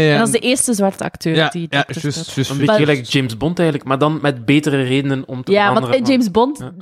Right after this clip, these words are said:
Speaker 2: is dat van, ah ja, en die zeggen daar niks van.
Speaker 3: Ja, ja, ja.
Speaker 2: En ja.
Speaker 3: Ja.
Speaker 2: Maar dus,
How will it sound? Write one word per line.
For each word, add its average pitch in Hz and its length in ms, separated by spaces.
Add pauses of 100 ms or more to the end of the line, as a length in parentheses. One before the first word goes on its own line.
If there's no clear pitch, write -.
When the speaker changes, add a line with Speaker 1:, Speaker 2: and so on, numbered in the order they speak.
(120)
Speaker 2:
is 208 180
dat 208 140
van, 208 120
ah 285 160
ja, 214 300 (200)
en 202 300
die 196 160
zeggen 190 260
daar 202 120
niks 190 240
van. 190 160
Speaker 3:
Ja, 151 260
ja, 131 240
ja. 131 180 (180)
Speaker 2:
En 220 260
ja. 170 280 (100)
Speaker 3:
Ja. 127 140
Speaker 2:
Maar 208 180
dus, 247 280